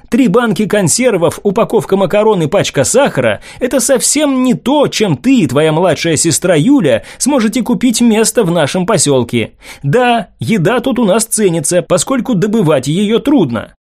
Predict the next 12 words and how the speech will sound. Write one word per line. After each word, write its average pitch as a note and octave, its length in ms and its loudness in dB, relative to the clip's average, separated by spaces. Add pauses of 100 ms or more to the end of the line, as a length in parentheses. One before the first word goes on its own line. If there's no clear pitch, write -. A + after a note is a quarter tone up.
(180)
Но G#3 160 2
то, A#3 220 0
что E3+ 180 -2
ты F#3+ 160 -2
предлагаешь E3+ 760 2
семнадцати F3 600 0
обитателям D3+ 560 0
поселка D3+ 480 0
на E3+ 160 2
один E3+ 320 0
прием G#3+ 320 0
пищи, - 480 -2